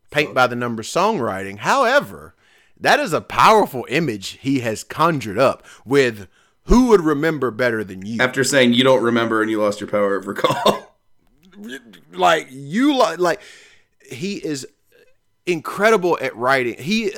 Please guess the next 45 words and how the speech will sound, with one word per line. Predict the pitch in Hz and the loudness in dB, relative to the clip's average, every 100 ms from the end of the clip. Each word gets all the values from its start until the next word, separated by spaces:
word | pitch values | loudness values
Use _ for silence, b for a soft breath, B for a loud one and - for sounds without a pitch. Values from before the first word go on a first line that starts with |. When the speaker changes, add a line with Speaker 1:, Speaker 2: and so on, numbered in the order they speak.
| - | -10
Speaker 1:
there's, | 156 175 170 - | -2 -2 -2 -2
there's | 151 147 | -4 -4
something | - 247 262 233 190 | -2 -4 -4 -6 -6
in | 170 175 | -4 -4
him | 147 113 92 82 - _ _ _ _ _ _ _ _ _ _ - | -4 -8 -12 -14 -18 _ _ _ _ _ _ _ _ _ _ -10
that | 127 - - | -8 -8 -8
is | 131 113 | -8 -8
terribly | - 170 190 190 180 | -10 -2 -2 0 -2
worried | 139 135 143 139 | -2 -2 0 0
about | 120 92 101 101 - _ | -4 -6 -6 -6 -10 _
being | 101 123 120 | -8 -6 -6
forgotten. | 110 - 95 92 - - - _ _ _ _ _ _ _ | -10 -14 -16 -12 -12 -12 -20 _ _ _ _ _ _ _
In | 175 165 | -2 0
love, | 147 143 95 82 | 2 0 -2 -10
at | 104 92 | -14 -12
least. | 101 85 - | -14 -12 -6
I'm, | 127 | -2
I'm | 120 | -2
Speaker 2:
Mm-hmm. | 135 | -2
Speaker 1:
not | 139 | -4
speaking | - 151 143 127 | -6 -4 -2 -4
to, | 120 | -4
like, | 117 110 104 _ _ | -2 -2 -4 _ _
I, | 120 | -12
I, | 127 131 143 | -4 -2 -2
I'm | 123 | -4
not | 127 127 | -6 -6
gonna | 127 117 - 80 | -6 -8 -10 -12
interpret | 117 110 131 131 120 | -12 -10 -6 -6 -4
it | 110 | -8
as | 98 104 104 98 b b b b | -6 -8 -8 -12 b b b b
him | 113 113 | -10 -8
reaching | 113 117 113 | -8 -8 -6
out | 107 | -8
and | 104 | -6
saying, | 120 | 0
"Oh, | 139 135 | 0 0
God, | 123 123 | 0 -2
I | 117 | -2
don't | 117 | -6
want | 113 113 | -8 -10
people | 123 117 | -10 -10
to | 107 | -12
forget." | 110 | -14
No, | 120 - 135 | -16 -10 -10